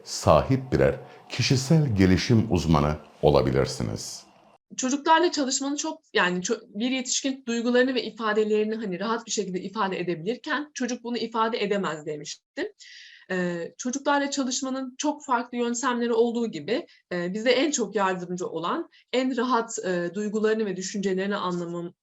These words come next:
Speaker 2: anlamamızı sağlayan oyundur arkadaşlar. Oyun aracılığıyla yapılan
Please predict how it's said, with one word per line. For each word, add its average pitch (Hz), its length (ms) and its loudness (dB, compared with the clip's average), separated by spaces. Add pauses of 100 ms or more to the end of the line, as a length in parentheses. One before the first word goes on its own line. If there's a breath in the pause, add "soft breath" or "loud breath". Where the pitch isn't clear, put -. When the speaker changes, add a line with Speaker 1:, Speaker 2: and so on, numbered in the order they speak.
(100)
Speaker 2:
anlamamızı 180 520 -2
sağlayan 180 560 -4 (300 soft breath)
oyundur 196 380 0
arkadaşlar. 156 720 -6 (100)
Oyun 240 220 6
aracılığıyla 196 680 2
yapılan 240 460 -4